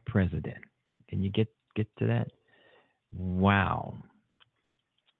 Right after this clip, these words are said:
All right, you've been listening to the George Wilder Junior Show, and I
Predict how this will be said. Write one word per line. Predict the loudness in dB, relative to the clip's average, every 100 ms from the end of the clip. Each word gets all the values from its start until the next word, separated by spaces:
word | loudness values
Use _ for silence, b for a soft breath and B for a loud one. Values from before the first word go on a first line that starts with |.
| _ _ _ _ b b b b b
All | 12
right, | 12 12
you've | 12
been | 12 12
listening | 12 10 6
to | 4
the | 4
George | 4 4 6
Wilder | 4 4
Junior | 4 4 4 6
Show, | 6
and |
I | 6